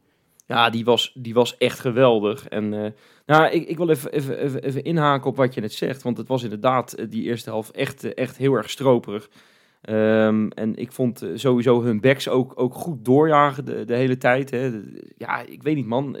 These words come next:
Het, het was een, eigenlijk, eh,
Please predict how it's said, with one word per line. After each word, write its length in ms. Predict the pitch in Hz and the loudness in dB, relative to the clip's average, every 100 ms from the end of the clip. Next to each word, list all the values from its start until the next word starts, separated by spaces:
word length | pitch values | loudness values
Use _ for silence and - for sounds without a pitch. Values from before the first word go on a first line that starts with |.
| - - - | -14 -18 -10
Het, 200 | 123 - | -10 -8
het 100 | 127 | -4
was 200 | 143 139 | -4 -4
een, 200 | 117 - - - _ _ | -8 -12 -16 -20 _ _
eigenlijk, 520 | - 185 160 143 135 - _ _ _ _ | 0 2 2 -4 -6 -18 _ _ _ _
eh, 100 | _ | _